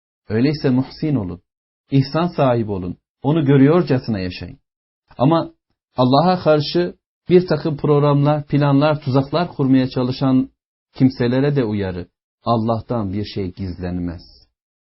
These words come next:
Göklerde, yerde hiçbir gizli saklı yok. Öyle ki o Allah, "Huvellezî yusavvirukum fil arhami keyfe yeşâ." Sizi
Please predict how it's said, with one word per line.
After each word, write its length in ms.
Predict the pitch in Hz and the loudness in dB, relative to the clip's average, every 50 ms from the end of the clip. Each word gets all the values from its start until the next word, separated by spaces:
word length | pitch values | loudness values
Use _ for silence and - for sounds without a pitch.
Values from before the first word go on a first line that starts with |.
| _ _ _ _ _ _ - | _ _ _ _ _ _ -4
Göklerde, 580 | 127 123 120 - - 117 117 117 110 104 123 | -4 -2 -2 -2 -2 -2 0 0 -2 -2 -2
yerde 560 | 117 113 110 113 113 110 107 98 113 110 - - _ _ - | -2 -2 0 0 -2 -2 -2 -2 -4 -4 -6 -8 _ _ -12
hiçbir 280 | - 113 - - 147 127 | -12 -10 -6 -4 -4 -4
gizli 320 | 107 - 113 95 92 104 - - | -4 -4 -6 -6 -6 -8 -10 -8
saklı 300 | 104 95 - - 98 92 | -10 -10 -8 -8 -8 -6
yok. 180 | 90 87 - _ - | -6 -8 -8 _ -4
Öyle 320 | 110 113 107 113 160 175 | -2 0 0 0 0 -2
ki 120 | 175 - 135 | -2 -2 -2
o 80 | 113 | 0
Allah, 420 | 110 104 101 95 107 139 175 175 - _ _ _ _ _ _ _ _ _ | 0 0 0 -2 -2 -4 -4 -4 -8 _ _ _ _ _ _ _ _ _
"Huvellezî 580 | - 117 127 156 175 185 160 143 131 120 117 117 | -2 2 4 4 4 4 2 2 0 0 0 -2
yusavvirukum 920 | 104 104 117 117 - - 151 143 123 117 131 165 190 208 190 190 - 165 151 | -2 -2 -2 -4 -4 -2 -2 -2 -2 0 0 2 2 2 0 -2 -4 -4 -4
fil 200 | 147 - 143 131 | -2 -2 -4 -2
arhami 600 | - 131 127 123 - - 147 143 135 123 117 - | -2 -4 -4 -4 -2 -2 -2 0 0 -2 -4 -4
keyfe 360 | - 156 165 175 175 - 139 | -4 -4 -2 -2 -2 -2 -4
yeşâ." 480 | 113 101 95 92 - 113 104 85 - - _ _ _ _ _ _ _ _ _ _ _ _ | -4 -4 -4 -6 -6 -6 -6 -6 -8 -10 _ _ _ _ _ _ _ _ _ _ _ _
Sizi 520 | - - - 139 131 143 180 196 190 - | -8 -2 0 0 2 2 2 0 0 -4